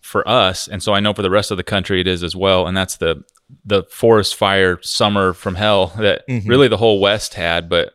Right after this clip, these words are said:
Speaker 1: let's maybe just keep it
Speaker 2: Sure.
Speaker 1: local in, in Oregon. 'Cause I assume for you guys, it's not out of sight, out of mind. You're,
Speaker 2: No,
Speaker 1: you're
Speaker 2: not at
Speaker 1: kind of,
Speaker 2: all.
Speaker 1: like, still, uh, ground zero, right?
Speaker 2: Yep. So in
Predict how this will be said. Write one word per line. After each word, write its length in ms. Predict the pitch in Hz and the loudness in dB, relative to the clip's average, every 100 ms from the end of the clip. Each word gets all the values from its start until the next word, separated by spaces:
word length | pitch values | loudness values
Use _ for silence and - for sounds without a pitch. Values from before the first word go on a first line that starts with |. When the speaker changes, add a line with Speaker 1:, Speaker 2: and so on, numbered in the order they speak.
| _ | _
Speaker 1:
let's 280 | 107 101 - - | -4 -4 -8 -16
maybe 280 | 101 101 92 | -6 -4 -4
just 240 | 95 - | -8 -8
keep 160 | 107 - | -8 -6
it 40 | |
Speaker 2:
Sure. 80 | 123 | 0
Speaker 1:
local 340 | 95 98 92 92 | 0 2 -2 -2
in, 100 | 90 | -4
in 160 | 98 | -4
Oregon. 380 | 85 101 98 90 - - - - | 0 0 0 -6 -12 -20 -18 -2
'Cause 240 | 107 101 - _ _ _ _ _ - | 0 0 -8 _ _ _ _ _ -2
I 80 | 113 | 0
assume 400 | 107 135 120 107 | 0 0 -2 -2
for 120 | 107 | -2
you 140 | 117 | 0
guys, 220 | 117 98 | 2 0
it's 180 | 95 - | -2 -4
not 180 | 98 90 | -2 0
out 120 | 92 | 0
of 60 | 92 | -2
sight, 260 | - 90 90 | -2 -2 0
out 140 | 87 | -2
of 60 | 87 | -2
mind. 340 | 87 87 87 | -4 -6 -4
You're, 140 | 90 | -4
Speaker 2:
No, 120 | 107 101 | -4 -4
Speaker 1:
you're 140 | 92 | -6
Speaker 2:
not 80 | 85 | -2
at 40 | |
Speaker 1:
kind 120 | 98 90 | -2 0
of, 80 | 90 | -2
Speaker 2:
all. 60 | |
Speaker 1:
like, 120 | 85 - _ _ _ _ _ | -4 -4 _ _ _ _ _
still, 540 | - - 95 90 90 | -12 0 2 2 2
uh, 220 | 87 87 | 0 -2
ground 340 | 82 98 95 85 | -4 -2 -2 -2
zero, 320 | 92 95 80 | -4 -2 -2
right? 240 | 82 95 117 | -4 -6 -2
Speaker 2:
Yep. 280 | 120 113 - | 0 0 -2
So 560 | - 131 120 113 104 _ _ _ _ _ _ _ _ - - | 0 4 4 4 0 _ _ _ _ _ _ _ _ -20 -8
in 760 | 131 127 123 120 120 117 113 | 0 2 2 0 -2 -2 -4